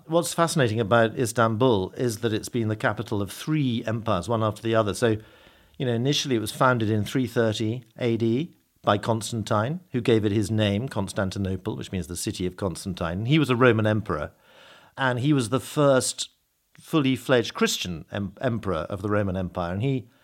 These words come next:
he set up this new city to be, as it were, a kind of new start for Rome.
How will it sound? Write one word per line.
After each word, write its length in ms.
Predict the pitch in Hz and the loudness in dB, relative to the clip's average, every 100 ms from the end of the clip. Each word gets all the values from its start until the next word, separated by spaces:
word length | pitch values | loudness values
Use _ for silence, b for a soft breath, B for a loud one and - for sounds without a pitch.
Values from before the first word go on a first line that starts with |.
| b b b | b b b
he 140 | - 139 | -4 -2
set 300 | - 190 175 | 2 2 2
up 120 | 117 | -2
this 160 | 127 | -2
new 300 | 131 143 147 | 0 4 4
city 540 | 127 147 123 90 82 101 | 2 0 -2 -4 -8 -8
to 60 | - | -6
be, 480 | 92 120 117 113 117 | -2 0 0 -2 -4
as 140 | 127 113 | -6 -2
it 60 | |
were, 180 | 113 110 | 0 0
a 60 | 104 | 0
kind 200 | 120 110 | 0 0
of 60 | |
new 180 | 113 113 | 0 -2
start 500 | 101 - 104 82 - | -2 0 0 -2 -6
for 120 | 120 | -6
Rome. 420 | 101 113 95 76 | 0 0 0 -4